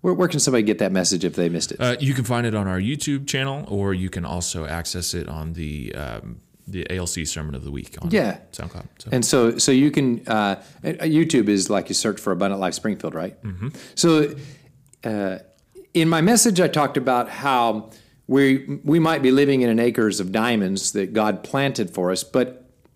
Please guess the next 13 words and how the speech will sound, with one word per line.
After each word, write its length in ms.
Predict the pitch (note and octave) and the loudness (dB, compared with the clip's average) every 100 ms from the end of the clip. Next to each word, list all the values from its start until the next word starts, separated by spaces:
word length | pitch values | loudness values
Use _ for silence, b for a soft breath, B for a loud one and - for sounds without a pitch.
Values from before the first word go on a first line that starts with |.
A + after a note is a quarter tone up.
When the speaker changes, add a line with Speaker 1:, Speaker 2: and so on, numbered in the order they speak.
| - | -14
Speaker 1:
for 160 | - D3 | 0 2
the 120 | C3 | 2
sake 260 | - G3 D#3+ | 2 2 2
of 100 | C3 | 2
this 220 | B3+ - | 2 2
podcast, 640 | - G2+ F2 G#2 G2 - | 0 0 0 -2 -2 0
I 80 | C3+ | 2
wanna 200 | F3+ A3 | 2 2
come 240 | - E3+ | 0 0
back 340 | B2 B2+ C3 - | 0 0 -2 0
to 100 | B2+ | 0
the 100 | G#2+ | 0
principle 760 | - B2 - G2+ G#2+ G2+ G#2 | 0 -2 -2 -2 -2 -2 -4